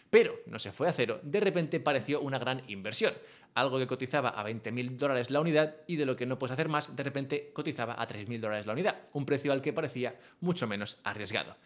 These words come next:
En Bitcoin, volatilidad y riesgo son claros, están ahí. No así en la bolsa ni de un tiempo a esta parte en los bonos. Hoy ambos activos tienen más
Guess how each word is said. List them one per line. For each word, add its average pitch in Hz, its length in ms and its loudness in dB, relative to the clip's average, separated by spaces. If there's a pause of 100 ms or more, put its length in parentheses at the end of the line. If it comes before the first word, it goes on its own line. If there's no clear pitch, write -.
(380)
En 127 160 -4
Bitcoin, 156 400 4
volatilidad 131 600 2
y 143 140 0
riesgo 143 640 2
son 147 380 -2
claros, 151 500 2 (300)
están 120 280 -4
ahí. 151 320 0 (300)
No 147 160 -2
así 131 180 -2
en 156 100 2
la 160 60 6
bolsa 131 380 4
ni 127 200 -2
de 120 100 -2
un 120 80 -2
tiempo 117 220 -2
a - 20 -2
esta 135 160 -2
parte 101 380 -4
en 101 100 -10
los 101 100 -8
bonos. 127 380 -2 (260)
Hoy 139 300 2 (100)
ambos 123 220 -4
activos 117 420 -4
tienen 113 240 -2
más 123 380 0